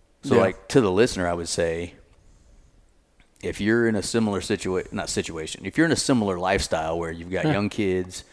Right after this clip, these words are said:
Speaker 1: a busy life, a busy job, uh, I know it's,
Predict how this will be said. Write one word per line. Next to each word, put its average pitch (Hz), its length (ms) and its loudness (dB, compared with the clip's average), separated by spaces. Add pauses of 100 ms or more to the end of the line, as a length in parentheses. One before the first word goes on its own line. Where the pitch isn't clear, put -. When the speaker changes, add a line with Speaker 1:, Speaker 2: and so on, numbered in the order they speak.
(380)
Speaker 1:
a - 100 -8
busy 98 280 2
life, 90 600 -2 (380)
a 78 240 -4 (180)
busy 101 240 0
job, 92 500 0 (1080)
uh, 78 300 -2 (840)
I 104 80 2
know 117 300 4
it's, - 420 -4